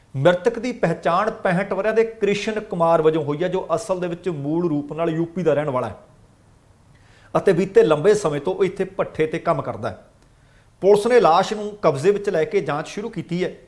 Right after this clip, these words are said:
ਮ੍ਰਿਤਕ ਦੇ ਬੇਟੇ ਦੀਪਕ ਨੇ ਦੱਸਿਆ ਕਿ ਭੱਠੇ ਤੇ ਹੀ ਉਸ ਦੇ ਭਰਾ ਦੀ ਨਾਈ ਦੀ ਦੁਕਾਨ ਕੀਤੀ ਹੋਈ ਹੈ।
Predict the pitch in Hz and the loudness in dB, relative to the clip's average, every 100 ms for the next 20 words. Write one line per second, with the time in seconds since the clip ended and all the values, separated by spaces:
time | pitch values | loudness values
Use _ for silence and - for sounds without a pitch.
0 | _ _ _ _ _ 127 131 180 175 233 | _ _ _ _ _ -6 0 0 2 -2
1 | 240 233 190 180 156 151 170 - 208 196 | 2 2 2 2 0 0 -4 -4 -2 0
2 | 147 143 143 - - - - - _ _ | 0 2 0 0 -10 -20 -20 -20 _ _
3 | 220 214 226 185 - 240 240 175 196 190 | 0 2 0 0 4 6 6 2 2 -2
4 | - 202 202 196 151 165 135 139 160 156 | 0 -2 2 2 4 0 2 2 2 0
5 | 143 139 135 - 123 123 131 147 | -4 -2 -4 -6 -10 -6 -2 -2